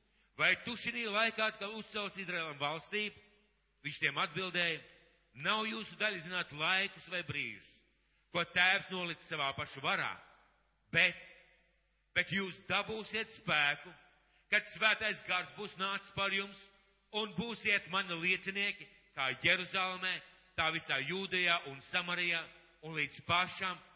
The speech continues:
pasaules galam." Šis vārds "līdz pašam pasaules galam" nozīmē visos laikos, visās tautās,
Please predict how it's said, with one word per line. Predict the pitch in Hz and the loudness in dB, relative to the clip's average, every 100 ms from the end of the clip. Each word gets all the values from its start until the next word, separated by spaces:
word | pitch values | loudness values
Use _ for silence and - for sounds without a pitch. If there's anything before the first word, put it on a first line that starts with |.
| - | -8
pasaules | 147 147 - 135 139 131 135 | -6 -6 -6 -4 -6 -10 -8
galam." | 135 110 90 - _ _ _ _ | -8 -8 -14 -20 _ _ _ _
Šis | - 180 | -16 -6
vārds | 220 214 180 | -2 -2 -4
"līdz | 185 - | -10 -6
pašam | 233 214 202 | -6 -4 -6
pasaules | - 208 196 170 - | -8 -8 -8 -8 -2
galam" | 214 190 | -2 -2
nozīmē | 202 214 202 175 165 - - - - | -6 -8 -6 -2 -2 -2 -14 -20 -4
visos | 214 233 247 226 190 | 0 0 0 -2 -2
laikos, | 185 196 214 - 120 - - _ _ _ | 0 2 0 -4 -12 -14 -20 _ _ _
visās | - 240 226 220 - | -2 2 2 0 2
tautās, | 214 196 - 113 | 0 0 -4 -8